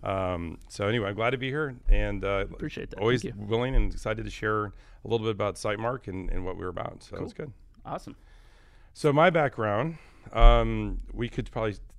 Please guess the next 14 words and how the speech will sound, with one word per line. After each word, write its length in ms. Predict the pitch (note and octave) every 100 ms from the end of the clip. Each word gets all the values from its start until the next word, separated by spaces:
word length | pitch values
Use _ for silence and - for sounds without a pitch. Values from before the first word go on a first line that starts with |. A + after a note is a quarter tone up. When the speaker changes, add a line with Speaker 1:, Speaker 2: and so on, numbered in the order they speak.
| -
Speaker 1:
spend 320 | - - A2+
a 20 |
lot 200 | G2 G#2+
of 60 | G#2
time 460 | - G2+ G2+ G#2 F#2+ - G2+
and 120 | F#2+
a 40 | F#2
deep 220 | G2 F#2+
dive 260 | F2+ F2+ F2
on 140 | F2
this, 320 | F2 F#2 - - -
um, 340 | F#2+ F#2+ F#2
but 100 | G#2
essentially, 720 | G2+ C3+ D3 - G#2+ G2+ G2+